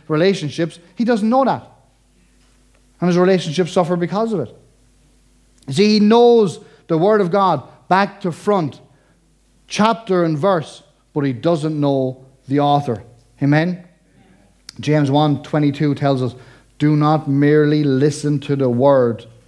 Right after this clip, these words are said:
and so deceive yourself. Do what it says."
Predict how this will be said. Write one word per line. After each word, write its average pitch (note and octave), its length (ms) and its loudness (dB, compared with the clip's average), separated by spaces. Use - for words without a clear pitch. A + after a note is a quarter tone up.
and C3 200 -4
so D3 720 0
deceive C#3 600 -4
yourself. A2+ 640 -6
Do F3 540 2
what C#3+ 560 0
it C#3+ 440 -2
says." C#3+ 880 -2